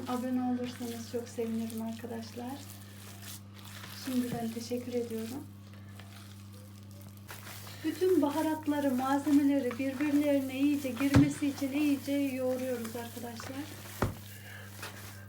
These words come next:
Geniş bir leğen aldım, diğerinden dökülüyordu. Köftemizi iyice yoğurduk arkadaşlar.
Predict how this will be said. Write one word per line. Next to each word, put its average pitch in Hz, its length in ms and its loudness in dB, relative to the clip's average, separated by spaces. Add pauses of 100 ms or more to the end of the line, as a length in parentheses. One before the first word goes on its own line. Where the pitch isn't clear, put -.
(880)
Geniş 285 360 8
bir 277 120 4
leğen 277 260 4
aldım, 262 520 0
diğerinden 240 600 -2
dökülüyordu. 233 580 -4 (2250)
Köftemizi 302 540 4
iyice 285 320 4
yoğurduk 254 600 2
arkadaşlar. 247 800 0